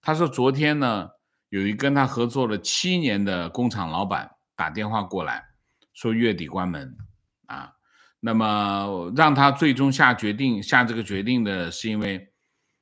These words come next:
二十一个工人要在月底之前补交社保，他已经没有能力再从造业，什么行业都非常艰难。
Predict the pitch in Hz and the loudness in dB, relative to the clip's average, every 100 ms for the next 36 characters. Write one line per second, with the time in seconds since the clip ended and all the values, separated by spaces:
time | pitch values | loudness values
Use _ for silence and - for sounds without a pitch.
0 | _ - 135 131 135 127 113 120 113 98 | _ 4 4 4 2 2 0 0 0 0
1 | 113 110 117 110 127 113 90 78 104 - | 0 0 -2 0 0 0 -4 -10 -10 -8
2 | 90 92 - 67 98 98 - 95 73 - | -8 -10 -12 -16 -10 -8 -6 -8 -8 -14
3 | - _ - 123 117 107 113 123 117 92 | -20 _ -8 -4 -2 -2 0 0 -2 -4
4 | 82 113 95 117 101 90 - 131 120 120 | -4 -4 -4 -4 -4 -4 -2 0 2 2
5 | 104 87 - 95 117 - 101 107 87 85 | 0 -4 -6 -6 -4 -4 -6 -4 -6 -6
6 | 123 131 107 92 92 90 73 - | -4 -2 -2 -4 -4 -8 -8 -12